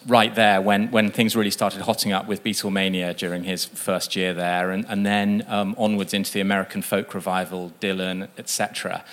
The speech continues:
And, um, one of the little discoveries that I made, I mean, it's nothing earth-shattering, but I was quite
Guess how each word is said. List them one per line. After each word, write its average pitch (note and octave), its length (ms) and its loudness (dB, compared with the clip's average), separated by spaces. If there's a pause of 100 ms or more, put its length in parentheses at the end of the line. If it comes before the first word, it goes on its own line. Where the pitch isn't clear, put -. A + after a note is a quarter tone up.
(400)
And, A2 340 4
um, A2 300 4 (220)
one D#3 160 8
of F3 80 4
the C#3+ 60 4
little A#2+ 340 4 (1300)
discoveries A#2 680 6
that G#2+ 100 6
I G#2+ 240 8 (220)
made, F#2 340 6
I F2+ 60 0
mean, F#2 140 2
it's - 180 -2
nothing G2+ 220 4
earth-shattering, G2 580 4
but G#2 80 -2
I G#2 80 2
was G2+ 140 0
quite G#2+ 280 0